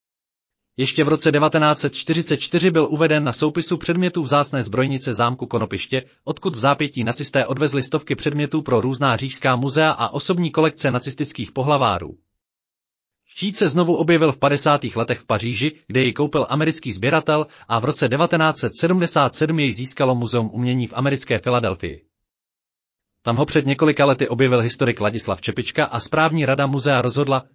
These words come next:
že štít na Konopiště vrátí. Dnes si vzácná renesanční památka opět hoví na původním místě, v klimatizované vitríně v sousedství desítek dalších štítů,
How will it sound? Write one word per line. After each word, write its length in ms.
že 160
štít 300
na 80
Konopiště 460
vrátí. 460
Dnes 220
si 100
vzácná 440
renesanční 500
památka 460
opět 300
hoví 200
na 120
původním 420
místě, 340
v 80
klimatizované 760
vitríně 400
v 60
sousedství 500
desítek 420
dalších 400
štítů, 440